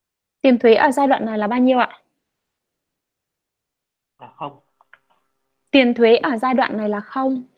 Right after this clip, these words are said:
Speaker 1: Như vậy thì ở giai đoạn này tôi sẽ thu về là bao nhiêu ạ? Ở đây trong giai đoạn này các bạn thu về là bằng ba trăm ba mươi, nhưng mà trong đó là ba mươi đây là thuế các bạn nha. Ba mươi là tiền thuế. Nhưng mà giai đoạn này các bạn sẽ thấy tôi thu về được bao nhiêu ạ?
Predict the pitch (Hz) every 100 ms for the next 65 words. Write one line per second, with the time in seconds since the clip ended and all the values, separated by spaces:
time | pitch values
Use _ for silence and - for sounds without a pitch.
0 | - - - 392 403 349 - - 240 220
1 | - 208 170 285 302 277 208 214 202 196
2 | 180 277 277 277 - - 302 294 254 214
3 | 202 214 254 262 254 - - _ _ _
4 | _ _ _ _ - - 233 294 285 320
5 | 330 311 302 240 233 302 285 254 311 294
6 | 254 240 233 254 196 277 269 294 285 285
7 | 294 285 285 277 269 285 254 233 285 285
8 | 285 277 277 277 247 - 233 226 277 349
9 | 320 254 285 294 226 - _ _ _ -
10 | 285 285 285 269 247 233 220 226 233 320
11 | - _ _ _ _ _ _ _ _ -
12 | 370 359 254 285 311 320 226 226 214 294
13 | 311 226 - - 220 285 285 294 269 233
14 | 208 214 247 254 247 -